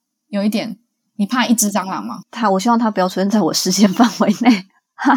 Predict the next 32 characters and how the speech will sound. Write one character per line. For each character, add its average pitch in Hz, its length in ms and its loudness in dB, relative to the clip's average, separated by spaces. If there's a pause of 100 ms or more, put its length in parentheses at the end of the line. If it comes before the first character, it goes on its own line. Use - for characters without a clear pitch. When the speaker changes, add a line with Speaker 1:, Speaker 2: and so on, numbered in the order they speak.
(120)
Speaker 2:
<laughs> - 760 -6
Speaker 1:
那 330 180 0
我 285 40 0
打 196 240 0
个 190 80 -10
比 180 60 -10
方 185 160 -4
好 185 120 -2
了， 165 40 -4
你 185 140 -6
今 202 120 -4
天 220 120 2
是 240 80 2
一 208 40 0
个 180 80 -2
怕 185 220 -8
蟑 165 220 -14
螂 156 120 -6
的 147 80 -6
人， 156 400 -10 (140)
然 208 140 0
后 247 320 0
我 185 140 -10
为 240 120 0
了 208 80 2
要 214 140 0
让 214 180 0
你 165 80 -8
不 160 160 -8
怕 202 220 -4
蟑 170 300 -10
螂， - 220 -12